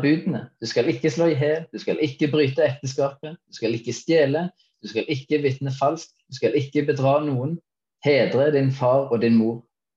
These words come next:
Han svarte: «Mester, alt dette har jeg holdt fra jeg var ung.» Jesus så på ham og fikk ham kjær og sa: «En ting mangler du. Gå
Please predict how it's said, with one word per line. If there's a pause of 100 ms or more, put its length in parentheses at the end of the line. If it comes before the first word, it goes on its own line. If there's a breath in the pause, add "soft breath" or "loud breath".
(320)
Han
svarte:
«Mester,
alt
dette
har
jeg
holdt (180)
fra
jeg
var
ung.» (1120)
Jesus
så
på
ham
og
fikk
ham
kjær
og
sa: (180)
«En
ting
mangler
du. (400)
Gå